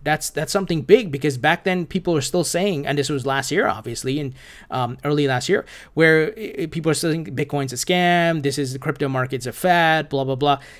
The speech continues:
So he's saying these things, and unfortunately, it did not come to pass. So let's talk about why. And l-, before I go further, in twenty nineteen, we saw the World Bank started talking a lot about Ripple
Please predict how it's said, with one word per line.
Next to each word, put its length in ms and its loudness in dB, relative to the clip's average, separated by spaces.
So 140 -2
he's 260 2
saying 320 2
these 220 -4
things, 340 -4
and 300 2
unfortunately, 960 2
it 160 -12
did 180 0
not 300 -6
come 160 -4
to 100 -4
pass. 540 -10
So 120 -4
let's 240 0
talk 280 -6
about 260 0
why. 480 -2
And 400 0
l-, 120 -6
before 420 2
I 60 0
go 160 0
further, 640 2
in 120 -4
twenty 300 2
nineteen, 560 0
we 120 0
saw 280 2
the 120 -2
World 340 -2
Bank 280 -2
started 300 -2
talking 460 -4
a 40 -2
lot 180 0
about 280 -4
Ripple 460 -2